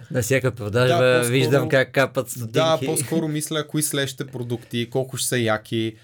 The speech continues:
Speaker 2: колко ще ми е готино на мен да ги ползвам, а, как ще стигнем извън България до други хора, как те ще се скефат на нашите продукти, как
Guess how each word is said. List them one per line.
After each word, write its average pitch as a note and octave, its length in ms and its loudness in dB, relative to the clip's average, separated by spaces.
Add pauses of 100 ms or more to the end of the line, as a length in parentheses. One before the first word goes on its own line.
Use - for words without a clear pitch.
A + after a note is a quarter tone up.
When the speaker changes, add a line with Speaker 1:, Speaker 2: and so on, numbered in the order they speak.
(120)
Speaker 2:
колко B2+ 200 0
ще - 120 -6
ми B2+ 80 -2
е A#2 40 -2
готино A#2 340 -4
на A2+ 60 -4
мен A2+ 200 -4
да A2+ 80 -4
ги A2+ 120 -8
ползвам, G#2+ 580 -8 (280)
а, A2 180 -4
как A#2 240 -2
ще A#2 480 -4
стигнем A#2+ 640 -4
извън A#2 380 -4
България G#2+ 560 -2
до G#2+ 300 -8
други G#2 300 -8
хора, G2+ 500 -4 (220)
как A2 240 -2
те A2 140 -2
ще - 60 -10
се A2 80 -8
скефат - 420 -10
на A2+ 60 -10
нашите G#2 400 -10
продукти, G2+ 520 -14
как - 380 -4